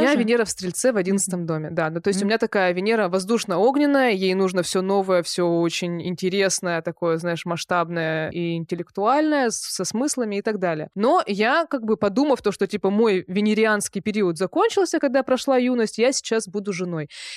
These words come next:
Speaker 1: И хочу сказать, что мне кажется, девяносто процентов женщин живут в этой парадигме.
Speaker 2: Даже не зная про Луну и Венеру.
Speaker 1: Да,
Speaker 2: А думаю,
Speaker 1: да,
Speaker 2: я
Speaker 1: да, да, да.
Speaker 2: нагулялась, теперь
Speaker 1: Да, я
Speaker 2: остепенилась.
Speaker 1: остепенилась. Ко мне просто клиентки приходят, вот как раз-таки тридцать плюс, которые говорят, «Что-то со мной не то».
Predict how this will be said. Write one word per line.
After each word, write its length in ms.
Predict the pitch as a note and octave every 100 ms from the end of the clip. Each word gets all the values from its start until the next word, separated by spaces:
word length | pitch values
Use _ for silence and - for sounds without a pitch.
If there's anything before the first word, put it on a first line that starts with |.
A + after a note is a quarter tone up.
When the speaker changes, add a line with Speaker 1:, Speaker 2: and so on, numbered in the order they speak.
| -
Speaker 1:
И 60 | G3+
хочу 260 | G#3 E4
сказать, 440 | - C4+ A3 A3+ -
что 200 | - F3+
мне 180 | F#3+ C4
кажется, 420 | B3+ G3 F3 E3+
девяносто 680 | D#3+ G3 G#3+ G#3 F#3+ F3 E3+
процентов 540 | - E3+ G#3 F3+ D#3+ C#3+
женщин 480 | E3 G3 A#3+ E4+ D4+ _ _
живут 420 | G3 F3 E3 G#3 -
в 80 | F#3
этой 200 | F#3 G3+
парадигме. 560 | F#3 F#3 E3+ D#3+ E3 -
Speaker 2:
Даже 220 | F#3+ F#3+
не 120 | G3+ G3
зная 340 | F#3 G3+ G3 -
про 480 | F3+ F3 E3+ E3 - -
Луну 240 | F#3 F#3
и 40 | F3+
Венеру. 360 | E3+ D#3 D3+
Speaker 1:
Да, 240 | G3 D4+ B3+
Speaker 2:
А 40 |
думаю, 140 | G3 A#3
Speaker 1:
да, 40 |
Speaker 2:
я 60 | B3+
Speaker 1:
да, 60 |
да, 100 | A3+
да. 100 | G#3+
Speaker 2:
нагулялась, 580 | G3+ G3+ A3+ G#4 G#4+ -
теперь 460 | - - A3 D4 D4+
Speaker 1:
Да, 200 | F#3+ A#3 B3+ G#3+
я 180 | A3 G3+
Speaker 2:
остепенилась. 160 | F3
Speaker 1:
остепенилась. 580 | D#3 G#3+ A#3+ F4+ G4+ -
Ко 140 | - A#3
мне 240 | A#3+ D#4
просто 300 | D4 B3 G#3+
клиентки 420 | - G#3 G#3 -
приходят, 400 | F3+ F#3 - F#4
вот 120 | C4+ -
как 120 | F#3+
раз-таки 360 | G3+ - F#3+ F3
тридцать 360 | G#3 - F3+
плюс, 380 | - D4 G4 -
которые 380 | - G3+ G3+ F#3
говорят, 320 | F#3 G#3+ G#3
«Что-то 480 | - - A#3 C4 D4+
со 220 | - B3
мной 320 | A3+ G#3+ A#3+
не 140 | A#3+ A#3+
то». 340 | - G#3 E3